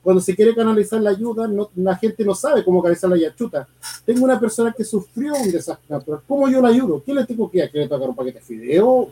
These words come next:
¿Una ropa, eh, una ropa necesaria porque el, el tipo,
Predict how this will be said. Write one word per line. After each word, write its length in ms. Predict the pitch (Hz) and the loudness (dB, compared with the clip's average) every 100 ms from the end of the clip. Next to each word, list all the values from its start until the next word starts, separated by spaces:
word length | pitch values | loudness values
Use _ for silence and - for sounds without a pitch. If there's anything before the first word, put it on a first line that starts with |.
| _ | _
¿Una 200 | 165 160 | 2 4
ropa, 560 | 151 160 156 147 143 139 - _ _ _ - | 4 2 2 4 2 -2 -10 _ _ _ -4
eh, 180 | 156 165 | -2 4
una 180 | 180 180 | 6 6
ropa 220 | 170 170 | 4 2
necesaria 420 | 156 143 151 190 | 0 0 4 4
porque 220 | 196 185 | 4 0
el, 100 | 151 131 | -2 -4
el 180 | 160 135 | -10 -6
tipo, 240 | 165 165 | -2 -2